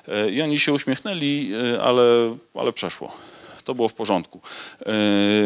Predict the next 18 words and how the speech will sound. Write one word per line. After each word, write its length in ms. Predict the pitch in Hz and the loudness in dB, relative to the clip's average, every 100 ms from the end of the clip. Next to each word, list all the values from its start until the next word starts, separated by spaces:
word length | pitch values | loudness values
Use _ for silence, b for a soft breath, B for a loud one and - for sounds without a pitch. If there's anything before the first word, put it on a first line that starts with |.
| 104 - - _ | 2 -2 -14 _
inna 240 | - 196 180 | -4 -2 0
ciekawostka, 760 | - 151 139 113 - - 135 180 B B B | 0 0 2 2 0 0 0 0 B B B
firma 580 | - 165 165 160 143 143 B B _ | -6 -2 0 2 2 0 B B _
Panek, 520 | 135 117 117 196 - B B B B B | -2 0 -2 -4 -12 B B B B B
e, 180 | - 110 | -10 -8
car 220 | 104 123 | -4 -2
sharing, 420 | 117 120 113 175 185 - | 0 0 0 -2 -6 -4
ona 260 | 147 170 | -2 0
w 60 | 170 | -2
swoim 380 | - 160 180 170 | -2 0 0 0
regulaminie 600 | 151 139 139 151 160 147 | 0 0 0 0 -2 0
jasno 340 | 151 151 156 | 0 0 -2
wymienia, 500 | 131 135 131 127 170 B B B B | 2 2 2 2 0 B B B B
e, 40 | - 120 123 123 - - | -2 2 2 2 -2 -14
których 520 | - - 214 208 143 | -12 -2 2 2 0
danych 480 | 120 139 143 165 - | 0 2 2 2 0
nie 140 | 151 | -2
potrzebuje. 640 | 147 151 - 160 143 90 | 0 2 2 6 6 6